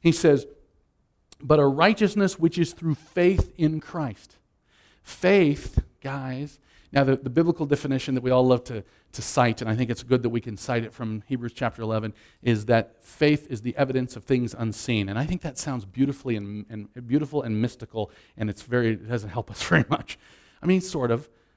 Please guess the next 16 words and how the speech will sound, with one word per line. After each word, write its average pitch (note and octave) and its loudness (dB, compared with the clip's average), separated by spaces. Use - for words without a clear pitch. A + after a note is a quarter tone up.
but C3+ -4
I D#3 2
think F3 6
a B2+ 2
more B2 -2
specific, - -6
clear C3+ 2
way B2+ 0
of A2 -2
understanding A#2 -8
this B2+ -14
is A2 -14
this C3+ -8
is A2 -14
the A2 -12
world C3+ -2